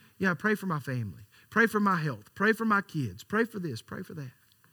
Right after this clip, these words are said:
So in conclusion, what I want you to do is this. I want you to go and steward the gospel of Jesus Christ.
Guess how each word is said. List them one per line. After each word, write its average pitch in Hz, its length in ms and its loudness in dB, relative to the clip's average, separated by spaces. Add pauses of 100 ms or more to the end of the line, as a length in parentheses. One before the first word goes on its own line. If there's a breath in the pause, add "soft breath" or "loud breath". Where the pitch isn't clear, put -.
(2000)
So 233 160 4
in 247 80 8
conclusion, 226 540 6
what 196 160 4
I 247 140 10
want 254 260 4
you 269 80 4
to 262 80 4
do 269 160 6
is 196 100 4
this. 254 300 4
I - 40 4
want 254 140 2
you 247 80 4
to 214 60 4
go 262 560 10
and 202 160 4
steward 302 680 6
the 240 80 8
gospel 247 580 10
of 220 100 6
Jesus 226 460 4
Christ. 262 640 8